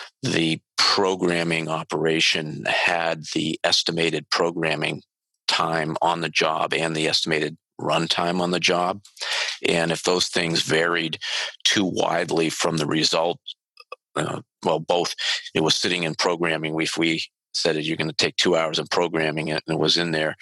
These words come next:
for three hours, we created alerts so that the,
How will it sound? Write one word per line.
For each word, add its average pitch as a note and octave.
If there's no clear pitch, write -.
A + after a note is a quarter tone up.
for -
three E2+
hours, E2+
we D#2+
created E2
alerts E2
so D#2
that D2+
the, -